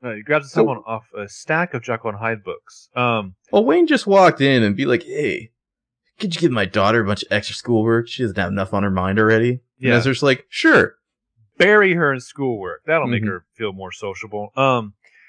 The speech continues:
Speaker 1: but then I like when Wayne then comes back into the room and invites Ezra out for a beer on a trip to the hardwood store.
Speaker 2: Mm-hmm.
Speaker 1: Or the, <laughs> the hardware store. <laughs> Hardwood store.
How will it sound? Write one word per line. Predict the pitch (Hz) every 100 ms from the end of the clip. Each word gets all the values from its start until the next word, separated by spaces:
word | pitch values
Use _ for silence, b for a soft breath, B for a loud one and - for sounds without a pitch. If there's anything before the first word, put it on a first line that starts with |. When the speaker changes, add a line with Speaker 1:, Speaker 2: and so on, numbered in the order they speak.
| b b _ _
Speaker 1:
but | 156 190
then | 202
I | 156 139
like | 156 -
when | 127 131 120 110
Wayne | 113 131 120
then | 120 117
comes | 113 127 113
back | 117 127 170
into | 151
the | 113
room | 98 98 95
and | 98 95 _
invites | 127 123 123 -
Ezra | 127 110 110
out | 101 90
for | - 104
a |
beer | 95 147 147
on | 92
a | -
trip | -
to | -
the | 101
hardwood | 117 113 98
store. | - - - _ _ _ -
Speaker 2:
Mm-hmm. | 113 101 - _ _ _ -
Speaker 1:
Or | 117
the, | 110 113
<laughs> | -
the | 131
hardware | 127 135 117 117
store. | - 180 185
<laughs> |
Hardwood | 165 - 131 - - 1017 - - - -
store. | - -